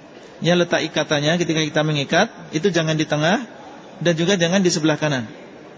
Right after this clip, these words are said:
tetapi ditaruh di bagian kiri. Kenapa? Karena nanti kalau mayat dikuburkan, nanti dia akan dimiringkan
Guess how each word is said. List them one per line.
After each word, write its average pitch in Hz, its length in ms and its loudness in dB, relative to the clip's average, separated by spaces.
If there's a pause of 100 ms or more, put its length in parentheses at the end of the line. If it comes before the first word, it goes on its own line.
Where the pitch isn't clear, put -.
(500)
tetapi 156 320 2
ditaruh 165 400 2
di 180 160 4
bagian 165 480 0 (400)
kiri. 147 320 0
Kenapa? 190 480 4 (720)
Karena 196 240 4
nanti 185 240 6
kalau 180 320 4
mayat 165 320 4 (400)
dikuburkan, 165 960 2
nanti 170 320 2
dia 185 160 6
akan 185 160 2
dimiringkan 165 800 2